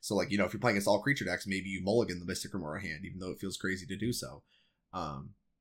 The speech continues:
and, y-, you know, even things like Planeswalkers that don't have static abilities, these are cards that, you know, are really good in sixty card formats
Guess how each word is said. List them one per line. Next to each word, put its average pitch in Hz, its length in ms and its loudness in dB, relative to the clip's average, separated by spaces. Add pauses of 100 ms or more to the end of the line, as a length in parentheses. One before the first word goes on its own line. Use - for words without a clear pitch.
(160)
and, 95 320 4 (260)
y-, 123 100 -8 (100)
you 127 140 2
know, 101 140 4
even 196 260 6
things 151 200 6
like 123 160 4
Planeswalkers 113 600 2
that - 100 -6
don't 98 200 0
have 104 140 2
static 92 320 2
abilities, - 480 -8
these 117 160 -4
are 107 80 0
cards 92 340 4
that, 87 180 -6 (380)
you 101 140 0
know, 90 240 0
are 104 140 8
really 123 240 4
good 120 180 6
in 107 80 -2
sixty 113 280 0
card 98 220 4
formats 170 440 8